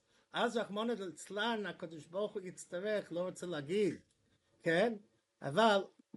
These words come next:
זה העניין, זה המשל שהוא נותן ל-, לצדיקים. זה מאוד רלוונטי, רחמנא ליצלן, אנחנו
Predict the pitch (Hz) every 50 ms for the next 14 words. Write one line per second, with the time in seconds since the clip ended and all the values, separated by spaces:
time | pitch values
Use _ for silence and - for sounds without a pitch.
0 | - _ - 151 175 214 233 226 220 202 180 175 180 180 196 196 185 180 170 156
1 | 220 233 214 196 190 185 196 208 208 - - - 180 170 165 165 170 _ _ _
2 | _ _ _ - - 175 175 170 170 165 160 160 - 208 196 180 175 170 170 165
3 | _ _ _ _ _ _ 147 151 160 151 151 151 151 147 143 147 151 147 - 147
4 | 143 147 - - 143 123 147 147 143 143 - 127 127 139 151 151 160 156 160 180
5 | 190 170 160 170 160 147 147 139 147 170 170 160 151 - 160 143 143 135 147 170
6 | 170 160 160 160 - - - - 175 170 165 151 147 143 151 151 143 147 160 156
7 | 147 139 -